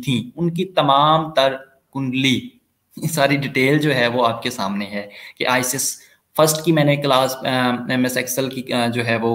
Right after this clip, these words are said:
file खोली थी, फिर land की खोली थी, work की खोली थी, table, about student info खोली थी। इसी तरह detail के साथ आपके पास information है। new,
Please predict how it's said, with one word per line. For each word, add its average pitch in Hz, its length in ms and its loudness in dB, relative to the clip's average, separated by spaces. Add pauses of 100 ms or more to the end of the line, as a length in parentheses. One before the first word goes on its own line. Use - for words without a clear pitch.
(160)
file 113 200 2
खोली 120 260 0
थी, 120 300 -2
फिर 127 100 -2
land 120 400 4
की 123 80 -4
खोली 117 280 -2
थी, 120 160 -6
work 120 280 2
की - 120 -12
खोली 113 300 -2
थी, 123 160 -4
table, 117 380 0 (420)
about 117 300 6
student 123 420 2
info 123 360 -4
खोली 117 240 -8
थी। - 120 -18
इसी 156 180 -6
तरह 180 180 4
detail 143 360 2
के 123 100 -8
साथ 104 260 -2
आपके 101 200 -8
पास 104 380 -14
information 107 500 -8
है। 101 180 -6
new, 120 300 4